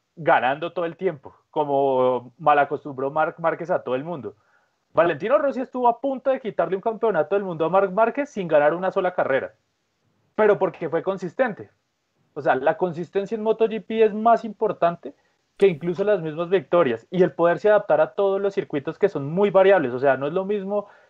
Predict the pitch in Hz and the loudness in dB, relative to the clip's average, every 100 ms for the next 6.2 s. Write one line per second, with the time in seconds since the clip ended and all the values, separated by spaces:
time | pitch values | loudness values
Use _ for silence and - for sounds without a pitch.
0 | _ 147 139 175 180 196 190 202 190 147 | _ -2 2 0 2 2 4 4 4 4
1 | 160 170 202 202 143 165 160 - 277 _ | -2 2 0 0 -4 -4 -4 -4 -6 _
2 | _ _ - _ - 160 151 143 143 135 | _ _ -20 _ -2 4 6 8 6 4
3 | 143 147 - 151 143 147 151 160 170 _ | 0 -8 -8 -6 -4 -4 -4 -6 -10 _
4 | _ _ _ 156 170 175 139 139 147 175 | _ _ _ -14 -12 -12 -2 2 2 0
5 | 180 175 175 170 _ _ 160 143 147 165 | -8 -12 -16 -16 _ _ -8 -6 -4 -6
6 | 165 - | -8 -14